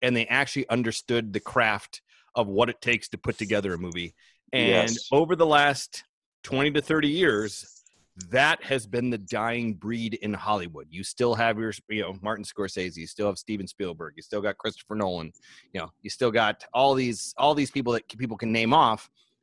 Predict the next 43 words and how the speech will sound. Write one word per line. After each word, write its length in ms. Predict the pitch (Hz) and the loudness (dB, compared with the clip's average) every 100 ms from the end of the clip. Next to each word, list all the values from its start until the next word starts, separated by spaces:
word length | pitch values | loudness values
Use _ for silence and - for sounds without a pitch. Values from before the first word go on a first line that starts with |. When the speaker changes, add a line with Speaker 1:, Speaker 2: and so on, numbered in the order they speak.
| _ _ | _ _
Speaker 1:
But 160 | 139 117 | -2 2
then 240 | 147 185 | 4 4
it's 160 | 165 - | 2 2
like, 240 | 139 120 - | 0 0 2
"Okay, 200 | 190 185 | 2 2
we're 100 | 180 | 2
gonna 120 | 165 | 2
launch 180 | 160 156 | 2 0
a 40 | 135 | -2
franchise. 640 | 170 180 180 175 170 - - - _ | -4 -2 0 0 0 -4 -16 -20 _
Let's 180 | 156 214 | 0 2
pick 200 | - 196 | 0 -2
somebody 360 | - 170 170 156 | 0 -2 0 -2
new 240 | 151 160 | -2 -2
that 100 | 143 | -2
we 80 | 127 | -4
can 100 | 120 | -4
pay 180 | 143 139 | -2 -2
six 240 | - - | -2 -4
dollars 360 | 131 131 131 120 | 0 2 0 -4
to. 360 | - 127 123 120 | -6 -4 -4 -6
The 100 | 107 | -8
studio 420 | - 214 180 151 | -6 -2 4 4
will 100 | 131 | 2
control 360 | 127 123 127 123 | -2 -6 -4 -2
the 80 | 107 | -2
whole 160 | 117 | -4
thing, 260 | 110 110 110 113 | -2 -6 -4 -2
and 100 | 110 | 2
therefore 480 | 127 - 117 110 90 | 2 2 0 0 0
we 120 | 120 | -2
can 140 | 117 | -2
make 120 | 113 95 | -4 -4
a 40 | |
good 160 | 92 101 | -4 -2
movie 400 | 104 98 101 90 _ _ _ _ | -2 -2 -6 -8 _ _ _ _
in 220 | 135 123 | 2 2
lieu 240 | 117 131 120 | 4 4 4
of 140 | 107 | 2
having 360 | 92 110 110 104 | 0 0 0 -2
a 100 | 101 | -6
skilled 380 | 101 - 110 104 | -8 -4 -2 -2
director." 460 | 95 101 95 - | -2 -2 -4 -6